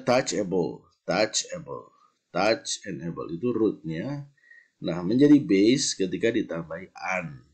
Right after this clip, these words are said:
ya. Jadi touch, touch, touch dan able ya. Touch dan able itu rootnya ya, akarnya.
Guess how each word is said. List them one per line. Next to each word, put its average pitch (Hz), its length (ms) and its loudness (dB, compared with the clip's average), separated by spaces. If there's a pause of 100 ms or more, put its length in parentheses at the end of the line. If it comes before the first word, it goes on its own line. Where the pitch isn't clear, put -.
(180)
ya. 80 240 -14 (720)
Jadi 82 240 -10
touch, - 720 0 (880)
touch, - 640 -2 (480)
touch 127 560 0
dan 92 160 -4
able 101 720 -2
ya. 82 320 -8
Touch 92 240 -4
dan 87 160 -4
able 85 320 -8
itu 101 160 -4
rootnya 95 880 -6
ya, - 240 -10 (320)
akarnya. 92 800 -4